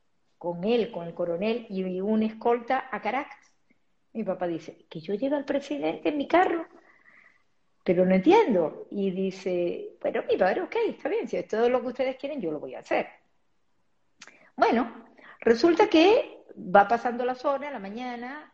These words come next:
eh, nueve, diez de la mañana, empezamos a llamar a la ofici-, a la, a la planta. O llamadas de oficina, o mi madre buscando a mi papá, cosa normal.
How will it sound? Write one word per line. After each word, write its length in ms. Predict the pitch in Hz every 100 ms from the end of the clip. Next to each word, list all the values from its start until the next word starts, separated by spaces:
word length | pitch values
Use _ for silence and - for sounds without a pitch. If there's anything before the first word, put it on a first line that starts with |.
| _ _ _ -
eh, 80 | 185
nueve, 400 | 196 220 214 220
diez 180 | 214 214
de 60 | 233
la 60 |
mañana, 340 | 247 262 254 254
empezamos 520 | 220 196 208 220 233
a 60 |
llamar 560 | 220 214 208 202 220 -
a 360 | 196 180 170 160
la 120 | 160
ofici-, 400 | 156 220 - -
a 80 | 202
la, 280 | 196 185 180 -
a 80 | 226
la 120 | 233
planta. 460 | 359 494 - - - _ _ _ _ _
O 220 | - -
llamadas 400 | 147 151 185 208
de 80 | 185
oficina, 680 | 180 170 - 311 277 233 220
o 40 |
mi 140 | 185 175
madre 280 | 190 196
buscando 340 | 185 175 196 185
a 40 |
mi 100 | 180
papá, 600 | 165 - 294 294 269 269 - _
cosa 260 | 403 415 349
normal. 400 | 190 151 151